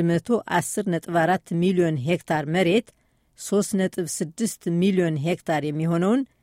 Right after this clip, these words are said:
የመሬት ባንክ በሚል ለንግዳዊ ልማት የመደበ ሲሆን፣ ስፋቱን ከፍ ሊያደርገው እንደሚችል አቶ ኢሳያስ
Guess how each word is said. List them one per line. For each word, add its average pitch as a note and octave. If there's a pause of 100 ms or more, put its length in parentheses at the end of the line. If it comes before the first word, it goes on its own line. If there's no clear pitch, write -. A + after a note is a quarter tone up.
(240)
የመሬት F3+
ባንክ E3
በሚል E3
ለንግዳዊ D#3+
ልማት D3+
የመደበ D3
ሲሆን፣ F3 (540)
ስፋቱን F#3+
ከፍ -
ሊያደርገው E3
እንደሚችል E3+ (260)
አቶ F3
ኢሳያስ D#3